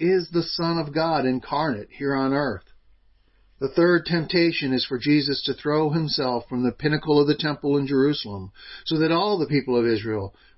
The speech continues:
would see the angels come to catch Jesus before he struck the gr-,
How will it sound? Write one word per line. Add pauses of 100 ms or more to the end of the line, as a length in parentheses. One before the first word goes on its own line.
would
see
the
angels
come
to
catch (120)
Jesus
before
he
struck
the
gr-,